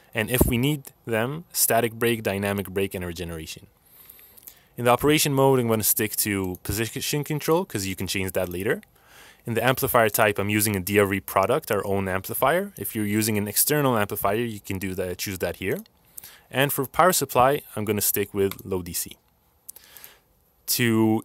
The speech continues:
make the changes take effect, we're gonna need to apply, so you can either click Apply All, press Enter, or just apply next.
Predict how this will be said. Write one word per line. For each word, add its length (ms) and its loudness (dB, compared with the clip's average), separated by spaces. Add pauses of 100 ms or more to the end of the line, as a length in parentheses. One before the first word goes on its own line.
(140)
make 320 4
the 140 8
changes 440 2 (120)
take 240 2
effect, 440 2
we're 100 -4
gonna 200 4
need 200 0
to 100 2
apply, 420 0
so 160 -4
you 80 -6
can 240 -6
either 260 0 (320)
click 360 -4 (100)
Apply 340 2
All, 400 2 (160)
press 300 2
Enter, 460 0 (260)
or 300 6
just 320 -4
apply 300 -6
next. 420 -14